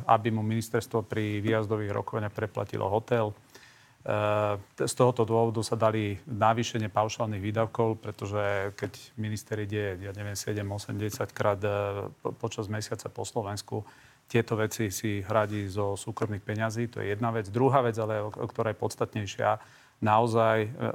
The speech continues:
ak minister, ktorý má pod sebou miliardy eur, má mať, e,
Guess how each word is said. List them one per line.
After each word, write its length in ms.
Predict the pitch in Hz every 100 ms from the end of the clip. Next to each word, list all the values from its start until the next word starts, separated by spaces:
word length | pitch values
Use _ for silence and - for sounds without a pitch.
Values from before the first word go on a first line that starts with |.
| -
ak 120 | 113 101
minister, 720 | 107 127 127 - 110 104 101
ktorý 400 | - - 107 104
má 160 | 104 104
pod 160 | 110
sebou 240 | - 104 104
miliardy 480 | 110 113 110 104 101
eur, 400 | 101 110 104 - - - - - _ -
má 160 | 101
mať, 400 | 107 107 101
e, 40 | -